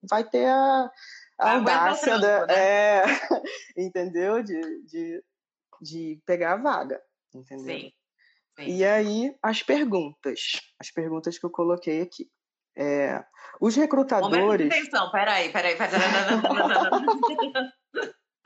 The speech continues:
Speaker 2: Lia vai revelar pra vocês agora
Speaker 1: Ah.
Speaker 2: as perguntas principais de uma entrevista. Gente, anota aí,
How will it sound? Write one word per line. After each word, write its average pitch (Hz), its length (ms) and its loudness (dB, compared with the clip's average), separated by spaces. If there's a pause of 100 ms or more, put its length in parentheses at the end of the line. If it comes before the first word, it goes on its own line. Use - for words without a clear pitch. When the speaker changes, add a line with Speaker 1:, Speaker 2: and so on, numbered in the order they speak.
(480)
Speaker 2:
Lia 494 420 4
vai 381 200 2
revelar 247 520 2
pra 269 120 0
vocês 226 480 -2
agora 240 600 2 (480)
Speaker 1:
Ah. 170 480 4
Speaker 2:
as 165 60 4
perguntas 277 580 -6 (140)
principais 320 680 -2
de 277 80 -6
uma 294 100 -8
entrevista. 220 640 -4
Gente, 226 280 -2
anota 233 440 2
aí, 277 420 -2